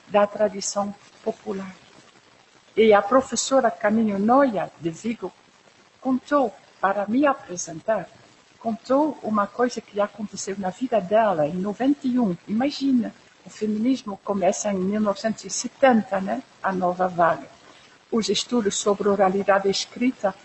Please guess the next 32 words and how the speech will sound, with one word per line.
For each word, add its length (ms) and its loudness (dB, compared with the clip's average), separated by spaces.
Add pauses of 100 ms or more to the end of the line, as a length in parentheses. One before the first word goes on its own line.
(140)
a 80 -2
partir 380 -4
do 100 -6
século 380 -4
sessenta, 600 0 (280)
nacionalismo, 760 0 (280)
auge 460 2
da 180 -6
discussão 580 -6
sobre 300 -8
o 40 -8
nacionalismo, 840 -4
anos 360 -4
oitenta. 440 -10 (600)
Ela 240 4
contou 440 4
como 560 4 (220)
ela 240 4
organizou 760 0 (1200)
na 180 0
ilha 380 0
de 160 -12
São 240 -12
Simão, 480 -8 (420)
tá? 160 -16 (1160)
O 40 -12
lugar 420 -2
mítico 520 -4
das 200 -8
cantigas 500 -10
da 120 -16
Amigo, 440 -4